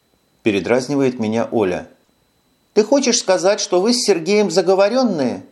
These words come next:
Как же! У меня таких заговорённых по нескольку десятков в день через стол проходит. И все удивляются, как это именно их угораздило». «Оля, чтобы разбиться насмерть,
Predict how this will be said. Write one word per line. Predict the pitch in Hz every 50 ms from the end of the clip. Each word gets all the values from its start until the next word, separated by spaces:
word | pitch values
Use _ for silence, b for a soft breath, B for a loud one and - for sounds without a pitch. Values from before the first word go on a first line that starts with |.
| _ _ _ _ _ _ _ _
Как | - - 196 180 175 170 180 180 180
же! | 175 185 190 196 196 156 110 - - - _ _ _ _ _ _ _ _ -
У | - 165
меня | 180 190 202 226 247
таких | 240 220 202 - 214 220 208
заговорённых | 190 214 180 190 202 196 196 185 190 202 208 208 202 175 135 -
по | - 147
нескольку | 175 190 202 202 - 208 196 - 202 202
десятков | 175 208 196 - 185 185 185 - 208 202 175
в | 175
день | 151 175 185 185
через | 185 - 214 180 208 202
стол | - - - 185 156 135
проходит. | - 147 160 165 160 - 165 160 135 113 92 - - _ _ _ _ _ _ _ _
И | - 170
все | 165 - - 208 202
удивляются, | 190 165 175 208 196 208 202 196 165 135 117 104 - - - - - - _ _ _ _
как | _ - - 147 180 214 220 -
это | 254 247 247 247
именно | 240 - 185 190 190 190 185 180 180
их | 170 175 190 226 240 -
угораздило». | 208 180 196 202 190 170 143 127 117 - - 120 110 107 101 - - - _ _ _ _ _ _ _ _ _ _ _ _ _ _ _ -
«Оля, | - 110 117 127 131 123 104 87 78 - - - _ _ _ _ _ _
чтобы | - - - - - 127 143 143 143
разбиться | 131 131 123 117 107 98 135 160 - - - 117 104
насмерть, | 98 110 131 156 - - 113 90 - - - - -